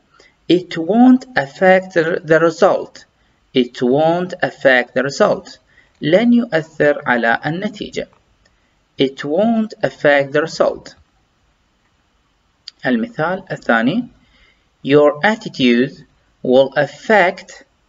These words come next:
how successful you are. هذا المثال والجملة هذه أعجبتني كثيرًا. Your attitude will affect how successful you are.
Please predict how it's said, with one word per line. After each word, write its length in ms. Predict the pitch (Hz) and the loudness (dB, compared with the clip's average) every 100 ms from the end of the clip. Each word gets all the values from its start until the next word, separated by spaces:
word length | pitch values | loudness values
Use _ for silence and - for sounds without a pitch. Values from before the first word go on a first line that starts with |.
| _ _ _ - | _ _ _ -4
how 280 | 151 151 156 | 0 2 0
successful 840 | - 214 - 233 185 - 156 147 | -2 -4 -2 -4 -4 0 0 0
you 280 | 143 147 - - | 2 0 2 2
are. 340 | 143 50 50 - _ _ _ _ _ _ _ _ - | 2 2 -4 -8 _ _ _ _ _ _ _ _ -2
هذا 340 | 175 202 208 - | 0 2 0 -2
المثال 460 | 151 147 151 135 | -8 -2 2 2
والجملة 500 | 131 123 170 180 160 | 2 -4 -4 -2 0
هذه 140 | 151 127 | 2 0
أعجبتني 520 | 120 127 135 - 123 | 0 0 -2 -2 -4
كثيرًا. 520 | 120 147 147 101 - _ _ _ - 131 | -2 -4 -2 -2 -4 _ _ _ -2 4
Your 200 | 127 139 | 4 4
attitude 680 | 180 196 185 185 139 131 131 - _ _ - | -2 -4 -10 -6 -2 0 -2 -4 _ _ -4
will 280 | 127 139 143 147 | 2 2 2 -6
affect 800 | - - 226 196 196 - - _ _ _ _ - | -8 -4 0 2 0 -4 -20 _ _ _ _ 0
how 160 | 160 | 2
successful 800 | 151 - 208 208 185 180 - 135 131 | 0 0 0 0 -6 -4 2 2 4
you 240 | 135 139 - | 0 0 2
are. 360 | 139 92 - | 4 4 0